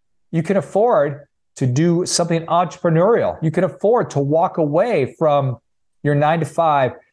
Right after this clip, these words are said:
and find a different job, a different career, that will provide you with more of what you want,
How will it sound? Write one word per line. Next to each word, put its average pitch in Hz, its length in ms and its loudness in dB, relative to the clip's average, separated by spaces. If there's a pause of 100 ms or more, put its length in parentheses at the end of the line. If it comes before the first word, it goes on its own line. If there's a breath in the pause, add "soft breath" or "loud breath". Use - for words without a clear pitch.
(140)
and 143 120 -2
find 190 260 0
a 165 80 2
different 170 580 -2
job, 107 400 0
a 127 60 2
different 214 440 0 (380)
career, 120 640 0 (1400)
that 127 520 2
will 156 240 2
provide 143 500 0
you 127 180 0
with 120 300 -2
more 127 360 2
of 120 280 0
what 120 300 -2
you 113 100 0
want, 107 560 -2